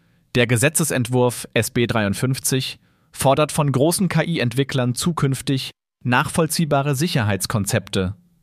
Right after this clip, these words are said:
Transparenzberichte vor dem Start und eine Meldepflicht schwerwiegender Vorfälle innerhalb von fünfzehn Tagen. Unterstützt wird diese Initiative vom K-I-Unternehmen Anthropic, was auch bei Wettbewerbern für Aufmerksamkeit sorgt.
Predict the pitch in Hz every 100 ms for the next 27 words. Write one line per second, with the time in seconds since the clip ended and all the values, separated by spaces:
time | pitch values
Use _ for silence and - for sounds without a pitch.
0 | _ _ - 120 107 - 104 117 131 -
1 | 107 101 - 104 101 - 123 113 117 -
2 | 120 101 101 - - _ _ _ _ -
3 | 147 175 - 123 127 127 127 123 107 -
4 | 113 - - - - 123 117 113 107 107
5 | 98 - 123 - 117 117 127 120 110 113
6 | 110 - 127 120 101 - 117 110 135 95
7 | 80 87 _ _ _ _ _ _ _ _
8 | 151 147 131 - 180 - - - _ -
9 | 127 131 165 160 165 165 - 156 147 131
10 | 110 120 - 123 - 127 135 101 113 123
11 | 117 113 113 117 131 - 151 139 90 -
12 | - _ _ _ _ _ _ - 127 131
13 | - 131 - 127 139 - 123 104 98 98
14 | 101 - 151 135 - 98 - 92 92 92
15 | - 85 62 -